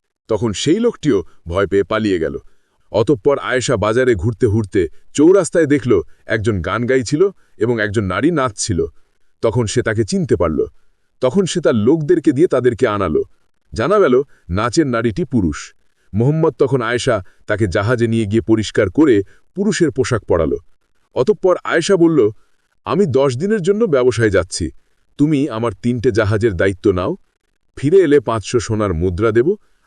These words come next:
আর না ফিরলে জাহাজটি তোমার।" তখন মোহাম্মদ রাজি হয়ে গেল।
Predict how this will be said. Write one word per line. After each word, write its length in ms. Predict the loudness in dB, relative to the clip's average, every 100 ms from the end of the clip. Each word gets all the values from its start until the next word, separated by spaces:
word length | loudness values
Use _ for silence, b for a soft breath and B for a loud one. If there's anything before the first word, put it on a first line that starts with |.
| -10
আর 180 | -6
না 200 | -4 -4
ফিরলে 440 | -4 -4 -2 0 0 -4 -12
জাহাজটি 440 | -4 0 -2 -4 -4
তোমার।" 320 | -4 -4 -6 -14 _ _
তখন 220 | -6 -4 -2
মোহাম্মদ 400 | -2 0 -2 0
রাজি 260 | -2 0
হয়ে 160 | 0 -2
গেল। 160 | -4